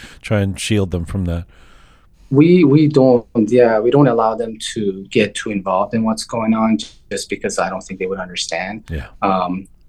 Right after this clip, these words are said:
Speaker 2: and, and sometimes, you know, my phone is full of images of people's injuries, and I don't allow, like, my daughter used to grab my phone to look at pictures. Now she can't.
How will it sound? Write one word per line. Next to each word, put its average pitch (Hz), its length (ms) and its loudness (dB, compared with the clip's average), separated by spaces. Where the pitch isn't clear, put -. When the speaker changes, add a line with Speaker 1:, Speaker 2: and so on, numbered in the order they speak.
Speaker 2:
and, 101 340 0
and - 160 -8
sometimes, 117 580 2
you 127 60 4
know, 117 80 6
my 120 160 6
phone 143 320 4
is - 360 -8
full 131 160 4
of 104 100 0
images 120 440 0
of 95 100 -6
people's 107 340 -2
injuries, 107 540 2
and 95 240 -2
I 101 220 -6
don't 101 180 -8
allow, 92 460 -4
like, 120 160 -2
my 131 120 6
daughter 127 240 4
used 120 260 2
to 117 60 0
grab 110 240 2
my 104 120 0
phone 117 280 -2
to - 80 -12
look 104 180 -8
at 98 140 -6
pictures. 117 560 0
Now 110 160 2
she - 140 -6
can't. 110 500 0